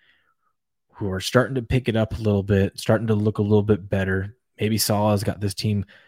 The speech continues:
humming along now, but the, you got the Jets taking on the Browns in a game that's gonna just be ugly and, and in my opinion, be a field goal game. Um, uh, give me the six and a half.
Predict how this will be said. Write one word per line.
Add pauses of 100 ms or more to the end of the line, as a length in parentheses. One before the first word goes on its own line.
(560)
humming
along
now, (200)
but (400)
the,
you
got
the
Jets (120)
taking
on
the
Browns (160)
in
a
game
that's
gonna
just
be
ugly
and,
and
in
my
opinion,
be
a
field
goal
game. (1300)
Um,
uh,
give
me
the
six
and
a
half.